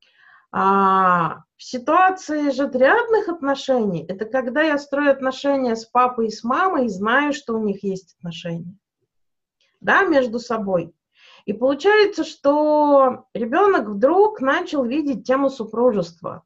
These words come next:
тему супружества, из которой он исключен. И вот тут небольшое такое, вот такая ремарка. Это возможно в ситуации, когда супружество есть.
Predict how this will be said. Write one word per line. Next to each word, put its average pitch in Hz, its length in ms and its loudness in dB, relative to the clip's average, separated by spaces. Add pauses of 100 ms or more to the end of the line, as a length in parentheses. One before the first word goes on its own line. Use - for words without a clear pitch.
(160)
тему 294 300 0
супружества, 330 680 0
из 254 140 -2
которой 240 440 0
он 254 160 -2
исключен. 208 760 -6 (1200)
И 254 100 0
вот 330 220 -2
тут 453 220 4
небольшое 320 800 2
такое, 269 540 2
вот 233 200 -2
такая 269 380 4
ремарка. 226 720 0 (840)
Это 269 240 2
возможно 269 540 2
в 226 60 -12
ситуации, 320 560 -4
когда 208 280 -6
супружество 220 680 -6
есть. 185 580 -4